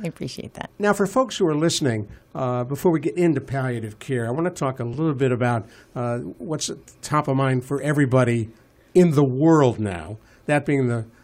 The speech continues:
Speaker 2: coronavirus, covid nineteen, uh, which is spreading across the United States and around the world.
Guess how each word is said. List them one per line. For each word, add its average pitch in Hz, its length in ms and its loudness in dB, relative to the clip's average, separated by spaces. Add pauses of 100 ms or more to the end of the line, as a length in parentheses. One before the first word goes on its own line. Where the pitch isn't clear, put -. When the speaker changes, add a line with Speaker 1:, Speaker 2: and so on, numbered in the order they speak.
(360)
Speaker 2:
coronavirus, 104 920 -4 (280)
covid 123 360 2
nineteen, 110 800 -6 (460)
uh, 131 140 -4
which - 680 -8
is 139 260 2
spreading 143 460 0
across 127 500 -2
the 127 80 -4
United 117 380 -2
States 120 500 -4
and 113 80 -6
around 113 280 -6
the 107 80 -6
world. 113 380 -4